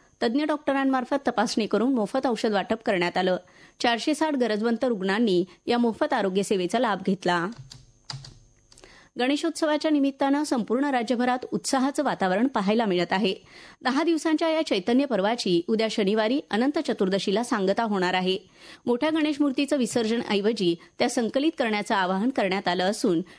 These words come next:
ठिकठिकाणी त्यासाठी संकलन केंद्र उभारण्यात येणार आहेत. विसर्जन सोहळ्याची प्रशासनाकडून तयारी सुरू झाली आहे. गणेश विसर्जन सोहळ्यासाठी मुंबई, पुण्यासह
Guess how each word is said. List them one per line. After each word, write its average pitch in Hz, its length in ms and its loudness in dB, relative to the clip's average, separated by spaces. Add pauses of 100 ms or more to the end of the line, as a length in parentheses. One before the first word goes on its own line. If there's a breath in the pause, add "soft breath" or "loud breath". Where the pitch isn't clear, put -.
(120)
ठिकठिकाणी 294 580 0
त्यासाठी 233 420 0
संकलन 247 500 0
केंद्र 196 240 0
उभारण्यात 220 460 2
येणार 180 260 0
आहेत. 185 280 0 (460 loud breath)
विसर्जन 302 400 2
सोहळ्याची 285 480 0
प्रशासनाकडून 220 800 0
तयारी 196 280 2
सुरू 196 240 0
झाली 190 280 0
आहे. 185 280 0 (440 loud breath)
गणेश 285 300 0
विसर्जन 311 360 0
सोहळ्यासाठी 269 640 0
मुंबई, 220 360 2
पुण्यासह 208 580 0